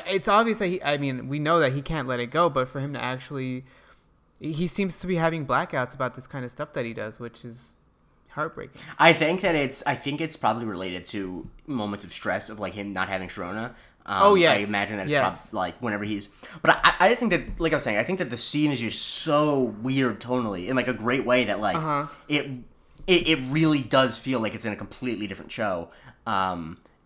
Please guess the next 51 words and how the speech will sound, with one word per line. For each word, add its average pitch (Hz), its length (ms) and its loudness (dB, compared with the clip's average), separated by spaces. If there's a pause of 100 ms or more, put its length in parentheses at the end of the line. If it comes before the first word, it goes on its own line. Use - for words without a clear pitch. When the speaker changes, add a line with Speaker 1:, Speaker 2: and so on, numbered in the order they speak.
(120)
Speaker 2:
and, 131 140 2
like, 135 120 0
even, 170 200 -2
like, 156 160 2
the 143 80 0
"You 127 140 -2
come 147 160 -4
here 143 100 0
every 147 300 2
year," 85 240 -4 (120)
like, 151 140 4
it 147 60 -2
feels 180 180 4
like 151 140 0
the 147 120 2
end 160 120 4
of 131 40 -4
The 127 60 -2
Shining. 160 480 2
<laughs> - 40 -10
Like 156 220 8 (480)
Speaker 1:
Yeah, 262 320 2
no, 240 180 0
it 185 180 -6
does. 226 240 -2
But, 196 160 -4
like, 185 340 -4
my 202 240 0
question 233 400 -2
is, 165 300 -4
and 131 240 -10
I 131 120 -6
don't 170 120 -6
know 165 80 -6
if - 100 -14
you 139 80 -14
can - 100 -16
answer 165 300 -12
this, 127 340 -12
but 131 400 -6
it, 165 220 -6
Speaker 2:
Sure. - 140 -4
Speaker 1:
is, - 280 -8
is 151 180 -8
there 214 220 0
any 220 220 -2
relevance 175 640 -2
to, 233 220 -6
like, 233 180 -10
this - 380 -12 (100)
scene? 233 360 -10